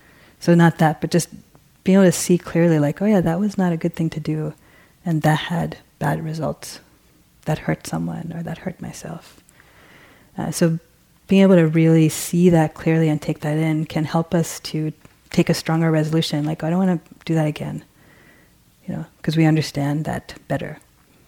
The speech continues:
So the trick is when that comes up, not to go too much into it, like in a, "I'm bad, I did that," you know, but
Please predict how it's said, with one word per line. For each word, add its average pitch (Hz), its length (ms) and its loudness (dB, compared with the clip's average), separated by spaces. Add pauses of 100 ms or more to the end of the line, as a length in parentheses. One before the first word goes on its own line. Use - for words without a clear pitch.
(1040)
So - 80 4
the 175 80 8
trick 214 200 6
is 180 100 8
when 170 140 8
that 160 160 4
comes 180 240 2
up, 202 200 6
not 170 220 4
to 160 80 2
go 156 320 0
too - 300 -4
much 156 260 2
into 156 300 -4
it, 160 160 0
like 147 220 -2
in 147 100 -4
a, 143 180 -6 (220)
"I'm 151 180 -2
bad, 147 320 -6
I 151 80 -6
did - 220 -8
that," 160 280 -8
you - 80 -10
know, - 160 -12 (280)
but 151 180 -6